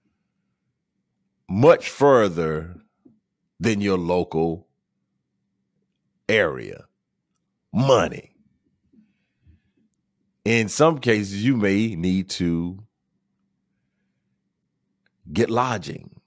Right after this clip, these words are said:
for the team or your child. Money. Hey, just for a little cheap wrist bracelet,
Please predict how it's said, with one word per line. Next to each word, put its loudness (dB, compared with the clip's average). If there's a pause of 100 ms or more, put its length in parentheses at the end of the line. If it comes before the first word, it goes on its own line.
(160)
for -4
the -14
team -2
or -4
your 2
child. -6 (1120)
Money. 0 (2250)
Hey, -4
just -4
for 2
a 2
little 2
cheap -2 (1800)
wrist 4
bracelet, -2